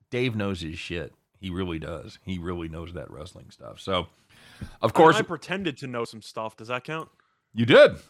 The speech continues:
Speaker 1: Absolutely. You look, you sounded just like you knew shit, even though you just read it forty-five minutes earlier. So w-, well done there.
Speaker 2: Thank you.
Speaker 1: Just like a movie, they're pushing their own agenda. Of course, man. There's, there's story arcs that are lasting the whole season, and oh yeah, no question about it.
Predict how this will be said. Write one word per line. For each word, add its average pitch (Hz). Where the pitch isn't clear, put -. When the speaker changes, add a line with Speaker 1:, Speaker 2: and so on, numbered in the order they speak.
Speaker 1:
Absolutely. 127
You 95
look, 110
you 117
sounded 113
just 120
like 135
you 139
knew 160
shit, 80
even 87
though 90
you 87
just 92
read 98
it -
forty-five 90
minutes 95
earlier. 123
So 78
w-, 82
well 113
done 87
there. 123
Speaker 2:
Thank 247
you. 117
Speaker 1:
Just 156
like 175
a 165
movie, 185
they're 123
pushing 156
their 156
own 151
agenda. 156
Of 135
course, 302
man. 143
There's, 160
there's 175
story 220
arcs 190
that 147
are 131
lasting 151
the 123
whole 143
season, 190
and 127
oh 120
yeah, 85
no 110
question 95
about 90
it. 80